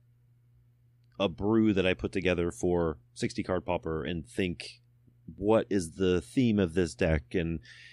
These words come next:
you know, "What's its overall, like, arc, and what is it trying to do?" And I wanna do that in P D H. You know, I guess I've al-,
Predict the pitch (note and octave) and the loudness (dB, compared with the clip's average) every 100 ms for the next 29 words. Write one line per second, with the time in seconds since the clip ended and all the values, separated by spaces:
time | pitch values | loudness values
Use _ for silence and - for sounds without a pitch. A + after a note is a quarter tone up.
0 | - - G2 E2 F#2 F2+ G#2+ - F2+ - | -20 -8 -2 0 0 2 2 2 -4 -2
1 | G2+ F#2+ F#2+ F2 F2 D#2+ E2 - _ F#2 | 0 2 4 4 4 2 0 -4 _ 2
2 | F2 D#2 - - - E2 E2 D#2+ G2 E2+ | 2 2 -2 -20 -6 -2 -2 0 0 0
3 | F2+ - F2+ E2+ D#2 B2 A#2+ A#2 G#2 F#2+ | -4 -2 -2 -4 -2 2 4 6 4 2
4 | F2+ F2+ F2 F2+ E2+ D2+ - E2 F2 F2 | 2 0 0 0 -2 -8 -10 -8 -4 -4
5 | D2 - E2+ E2+ F2+ G#2 G#2 F#2 | -6 -6 -2 2 2 2 2 2